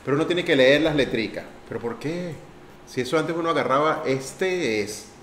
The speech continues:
vámonos". No, ahora tiene que ser, si es toalla sanitaria, si es toallita bebé, si es toallas no sé qué cosa. O sea, absolutamente todas.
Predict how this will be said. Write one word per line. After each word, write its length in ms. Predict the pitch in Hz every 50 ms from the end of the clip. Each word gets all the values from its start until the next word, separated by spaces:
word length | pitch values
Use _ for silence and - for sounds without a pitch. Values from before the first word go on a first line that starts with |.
| - -
vámonos". 500 | - 90 107 147 165 120 101 101 - - - - - - - - - - -
No, 280 | - 107 110 107 98 -
ahora 240 | - 95 113 131 151
tiene 160 | 151 180 185
que 80 | 190 185
ser, 240 | - 202 196 202 190 - - - - - -
si 280 | - - - 139 156
es 140 | 165 165 160
toalla 220 | 165 151 147 143
sanitaria, 580 | 143 139 127 110 - 107 107 107 107 107 110 107
si 220 | - - 160 156
es 160 | 151 147 139 -
toallita 380 | 139 131 120 120 120 123 123
bebé, 380 | 117 107 101 98 101 101 104 104
si 240 | - - 156 151 147
es 240 | 151 156 151 143
toallas 320 | 147 139 127 127 131 139 131
no 80 | 135
sé 80 | 127 120
qué 120 | 104 104
cosa. 240 | - 120 117 110 113
O 280 | - - - - - -
sea, 300 | - 147 135 - - -
absolutamente 1600 | - 160 - - - 175 165 180 202 208 202 233 240 233 - 226 220 214 202 196 - - 147 147 175 190 190 180 - - 180 180 - - - - -
todas. 560 | 165 147 123 101 90 90 - - - -